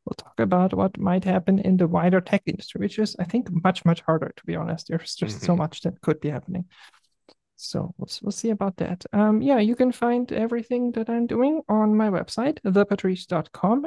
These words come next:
Speaker 1: And if you wanna, like, listen to really cool people talk about food, food-related stories and memories and just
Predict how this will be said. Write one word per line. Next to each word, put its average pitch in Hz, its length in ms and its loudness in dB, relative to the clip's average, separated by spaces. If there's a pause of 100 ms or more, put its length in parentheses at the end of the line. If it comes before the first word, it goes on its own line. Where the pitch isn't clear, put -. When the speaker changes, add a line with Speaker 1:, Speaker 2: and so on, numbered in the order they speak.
(140)
Speaker 1:
And 180 640 2
if 196 200 0
you 208 80 2
wanna, 185 540 4
like, 175 240 -4
listen 170 280 2
to 180 100 -2
really 226 320 2
cool 269 220 4
people 233 360 2
talk 175 260 -2
about - 200 -4
food, 277 360 4
food-related 196 600 0
stories 185 460 2
and 180 140 6
memories 180 360 6
and 170 100 4
just 175 200 -2